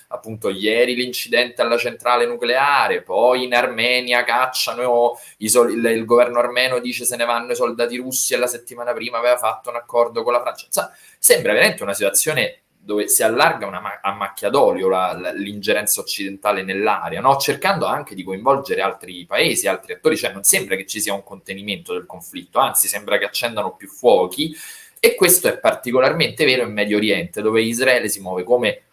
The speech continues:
una scheggia impazzita praticamente, eh, cioè Libano, Siria, il bombardamento alla, all'edificio diplomatico, non si sa poi di, a che titolo e grado, comunque edificio diplomatico iraniano,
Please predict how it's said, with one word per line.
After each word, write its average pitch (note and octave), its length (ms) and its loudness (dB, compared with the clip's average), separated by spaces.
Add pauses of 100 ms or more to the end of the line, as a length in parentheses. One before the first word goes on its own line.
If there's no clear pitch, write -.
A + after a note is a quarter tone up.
(160)
una F2 160 -12
scheggia G2 440 -2
impazzita F#2 680 0
praticamente, F#2+ 1040 -2 (280)
eh, E2+ 520 -10 (200)
cioè - 280 -20
Libano, F#2+ 720 0
Siria, F#2 1000 0 (680)
il G2+ 80 -12
bombardamento G#2 640 -2
alla, G2 380 0
all'edificio G2+ 1080 -2
diplomatico, A2 720 2
non G#2+ 140 -4
si - 200 4
sa A2 240 6
poi A2 200 4
di, A2+ 140 2
a G#2 140 0
che - 180 -8
titolo A2 300 0
e G#2 40 -2
grado, A2+ 320 2
comunque G#2+ 340 -4
edificio G#2 460 -2
diplomatico A2+ 640 0
iraniano, A#2 880 2